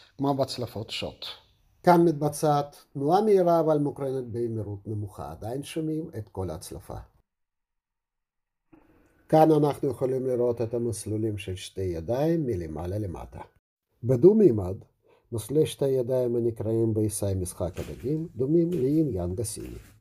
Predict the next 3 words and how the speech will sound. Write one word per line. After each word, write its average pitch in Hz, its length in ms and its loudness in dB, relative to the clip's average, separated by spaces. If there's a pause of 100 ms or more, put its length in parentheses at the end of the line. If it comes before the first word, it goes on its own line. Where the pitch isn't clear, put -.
(840)
צורת 156 360 0
התנועה 143 500 -2
תלויה 131 460 -2